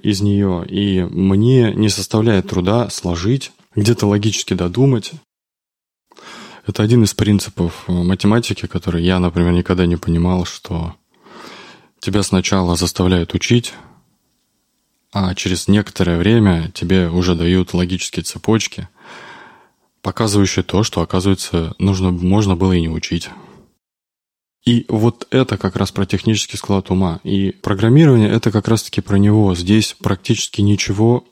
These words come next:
как такового учить не надо. Все это для тебя нивелирует документация. А вот научиться понимать, почему так, почему так работает, почему так устроено, почему так сделали, почему так написали, это как раз-таки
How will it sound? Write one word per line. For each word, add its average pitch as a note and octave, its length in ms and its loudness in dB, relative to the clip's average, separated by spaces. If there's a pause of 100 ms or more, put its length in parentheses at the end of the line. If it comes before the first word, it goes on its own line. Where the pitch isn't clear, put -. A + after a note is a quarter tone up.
(120)
как - 180 -6
такового G2+ 500 -2
учить F#2+ 420 -4
не F#2 100 2
надо. F#2 500 -2
Все - 340 -4
это A2 380 0
для F#2 160 0
тебя G2 340 -2
нивелирует F2+ 680 -2 (320)
документация. F#2 800 -4 (1080)
А G2+ 100 -4
вот A2 240 -2 (160)
научиться A2 520 0
понимать, A2 580 2
почему A2+ 420 2
так, G#2+ 360 -2 (100)
почему A2 380 -2
так - 180 -4
работает, G#2+ 640 0
почему G#2 320 0
так - 220 -6
устроено, A2 520 0
почему - 380 -4
так F#2 220 -6
сделали, G#2+ 480 -2
почему F#2+ 380 -2
так - 200 -10
написали, G2+ 600 -4 (760)
это B2+ 460 0 (100)
как - 220 -6
раз-таки G#2 540 -2